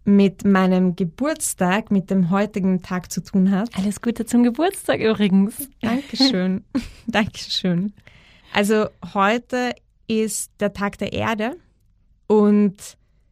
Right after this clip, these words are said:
Speaker 1: in meiner Kindheit am Tag der Erde gab es immer einen großen Schulausflug. Da sind alle Kinder gemeinsam in den Wald gegangen, in die Wiesen gegangen. Wir haben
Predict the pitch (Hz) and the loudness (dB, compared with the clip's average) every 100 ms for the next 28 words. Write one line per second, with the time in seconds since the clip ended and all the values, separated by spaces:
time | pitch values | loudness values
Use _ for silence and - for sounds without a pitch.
0 | _ 233 254 254 240 214 - - 262 262 | _ 2 4 4 4 0 -2 0 0 2
1 | 220 214 226 220 196 196 196 208 - - | 0 2 2 0 -2 -2 -2 -4 -4 -6
2 | 190 202 220 196 190 196 - 214 214 226 | -2 -2 -2 -2 -2 -4 -6 0 2 2
3 | - 190 196 190 185 202 - 214 208 165 | 0 -2 0 -2 0 -2 -2 -4 -2 -4
4 | 165 - - 170 - 185 190 185 - 208 | -6 -8 -12 -14 -6 -4 -2 -2 0 2
5 | 247 247 - 247 240 233 233 226 226 - | 2 -2 0 4 4 4 2 0 -4 -8
6 | 202 196 190 196 233 226 220 196 202 208 | -2 2 2 4 2 2 -2 0 0 2
7 | 190 185 220 - 202 214 202 208 208 - | 2 2 0 -4 -8 -2 0 0 0 0
8 | 190 185 175 226 240 233 214 202 185 196 | 0 0 0 0 2 0 0 -2 0 0
9 | 202 196 202 | 0 0 0